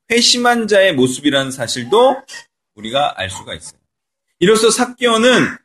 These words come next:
하나님의 뜻에 부합하고 충실한 상태에 돌입하게 됐다는 사실을 알아야 됩니다. 왜? 이제 믿는 자죠? 아브라함의 자손이니까. 그러니까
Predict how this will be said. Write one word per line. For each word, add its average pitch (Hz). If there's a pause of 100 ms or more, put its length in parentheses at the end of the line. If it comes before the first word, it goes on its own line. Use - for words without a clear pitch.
(220)
하나님의 233
뜻에 220
부합하고 175
충실한 247
상태에 220 (300)
돌입하게 185
됐다는 190
사실을 185
알아야 175
됩니다. 185 (560)
왜? 190 (1200)
이제 208
믿는 240
자죠? 226 (580)
아브라함의 220
자손이니까. 156
그러니까 175